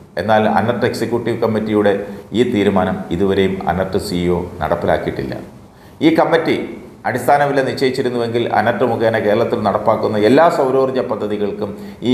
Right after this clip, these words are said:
ഏകീകൃത റേറ്റ് നിലവിൽ വരുമായിരുന്നു. നിലവിൽ തദ്ദേശ സ്വയംഭരണ സ്ഥാപനങ്ങളും മറ്റും വഴി നടപ്പാക്കുന്ന പദ്ധതിക്ക് ഏകീകൃത റേറ്റ് അല്ല,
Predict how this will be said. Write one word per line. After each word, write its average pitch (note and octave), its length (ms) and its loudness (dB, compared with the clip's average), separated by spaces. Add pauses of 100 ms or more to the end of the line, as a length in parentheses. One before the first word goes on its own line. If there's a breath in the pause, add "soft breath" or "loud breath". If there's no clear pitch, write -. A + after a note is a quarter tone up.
(140)
ഏകീകൃത B2+ 460 4
റേറ്റ് G2+ 480 0
നിലവിൽ F#2+ 340 -2
വരുമായിരുന്നു. D#2 540 -2 (1000)
നിലവിൽ A#2+ 580 4
തദ്ദേശ B2 340 4
സ്വയംഭരണ A#2 440 2
സ്ഥാപനങ്ങളും A2+ 640 2
മറ്റും G#2+ 260 -2
വഴി G#2 160 0
നടപ്പാക്കുന്ന G2+ 540 0
പദ്ധതിക്ക് G2 480 -2
ഏകീകൃത G2+ 520 2
റേറ്റ് F#2+ 280 2
അല്ല, G2+ 120 2